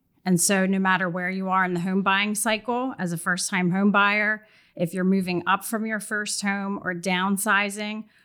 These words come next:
or even buying an investment property, there are opportunities out there for you.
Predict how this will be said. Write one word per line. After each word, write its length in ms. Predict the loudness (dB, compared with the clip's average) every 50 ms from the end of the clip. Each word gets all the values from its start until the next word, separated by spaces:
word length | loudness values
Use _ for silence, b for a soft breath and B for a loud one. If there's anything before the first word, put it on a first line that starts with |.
| _ _ -2
or 140 | -2 -2 0
even 320 | 0 0 0 0 2 2
buying 320 | 4 4 4 2 0 0
an 80 | -2 -2
investment 520 | 0 2 4 4 4 2 0 -2 -4 -2
property, 600 | 0 2 0 0 0 -2 -4 -4 -4 -4 -4 -6 -6
there 200 | -2 0 2 4
are 180 | 4 2 2 0
opportunities 840 | -2 -2 -2 -4 -4 -2 0 0 0 0 0 0 -2 -2 -2 0
out 220 | 2 2 2 2 0
there 160 | -2 -4 -4
for 140 | -4 -4 -4
you. 340 | -2 -2 -2 -2 -4 -6